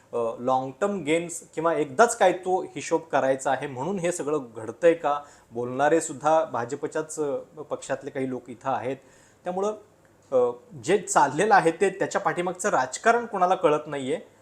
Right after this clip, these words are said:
कदाचित सर जसे म्हणाले आणि त्यांच्या लेखामध्ये जसा उल्लेख आहे की ही भाजपला संकटापेक्षा जास्त संधी दिसते आहे याच्यामध्ये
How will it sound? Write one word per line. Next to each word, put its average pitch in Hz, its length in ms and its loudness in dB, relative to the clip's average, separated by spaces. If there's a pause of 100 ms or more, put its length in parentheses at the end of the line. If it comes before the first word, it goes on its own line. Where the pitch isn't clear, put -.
(220)
कदाचित 147 640 -2
सर 147 320 0
जसे 165 280 -6
म्हणाले 135 380 0
आणि 117 180 -6
त्यांच्या 123 340 -10
लेखामध्ये 147 460 -4
जसा 147 220 -6
उल्लेख 127 360 -6
आहे 107 240 -6 (500)
की 127 300 -10 (200)
ही 156 420 -6 (140)
भाजपला 123 600 -4
संकटापेक्षा 143 1000 -8
जास्त 127 400 -10
संधी 139 680 -8
दिसते 127 340 -6
आहे 123 220 -4
याच्यामध्ये 123 480 -8